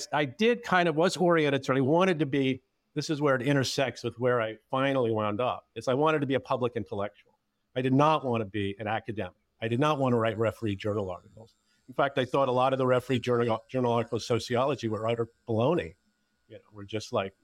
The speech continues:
meretricious theory and excessive quantitative conjuring, and just were not really of much interest. And I wanted to do something different, wanted to affect politics and policy. So, uh, I wound up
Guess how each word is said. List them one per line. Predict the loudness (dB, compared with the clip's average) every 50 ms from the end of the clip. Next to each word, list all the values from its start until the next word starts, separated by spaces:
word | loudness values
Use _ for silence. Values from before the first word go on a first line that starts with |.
| -4
meretricious | -2 0 0 0 0 0 -2 -2 -2 -2 -6 -6 -2
theory | 0 2 4 4 4 4 4 2 2 2 0 0
and | -4 -6 -8 _ _ _ _ _ _ _ _ _
excessive | -8 -2 -2 -2 0 -2 -4 -4 -4
quantitative | -2 -2 0 0 0 -2 -2 -2 -2 0 0 -2 -4 -4 -6 -10 -6
conjuring, | -2 0 2 2 2 2 2 2 2 2 2 2 0 -2 -4 _ _ _ _ -4
and | -4 -2
just | 0 -2 -2 -2 -8 _ _ _ _ -14 -6
were | -4 0 2
not | 2 2 2
really | 2 2 2
of | 2 2
much | 2 2 2 2
interest. | 0 0 0 -6 -16 -16 -20 _ _ _ _ _ _ _ _ -6 -2
And | -2
I | 0 0
wanted | 0 0 0 0 -2
to | -2
do | -2 0
something | 0 0 0 2 2 4
different, | 4 2 2 2 -2 -2 0
wanted | 0 0 0 0
to | -2
affect | -4 -2 -2 -2 -2 -2 -2
politics | 0 0 0 0 0 -4 -6 -4 -4
and | -6 -2
policy. | 0 2 2 0 0 -2 -6 -8 -8
So, | -4 -2 0 2 2 0 -2 -4 _ _ _ _ _ _ _ _ _ _ -6
uh, | -2
I | 0 0 2
wound | 4 4 4 4 4 4 2
up | 2 2 2 0 -4 -18